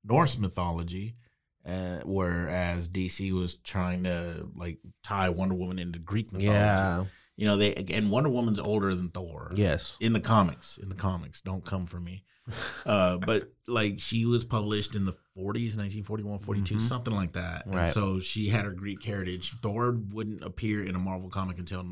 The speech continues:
Speaker 1: the nineteen sixties,
Speaker 2: Mm-hmm.
Speaker 1: sixty-four, sixty-five. And, you know, they really,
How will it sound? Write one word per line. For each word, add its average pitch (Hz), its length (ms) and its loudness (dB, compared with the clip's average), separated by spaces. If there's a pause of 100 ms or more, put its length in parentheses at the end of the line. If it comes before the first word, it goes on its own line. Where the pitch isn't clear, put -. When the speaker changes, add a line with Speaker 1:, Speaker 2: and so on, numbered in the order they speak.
Speaker 1:
the 92 100 -10
nineteen 92 400 -6
sixties, - 600 -10
Speaker 2:
Mm-hmm. 107 80 2
Speaker 1:
sixty-four, 95 680 -2
sixty-five. 92 760 -6 (580)
And, 98 540 2
you 113 100 -8
know, 87 160 -2
they 110 300 0
really, 113 640 4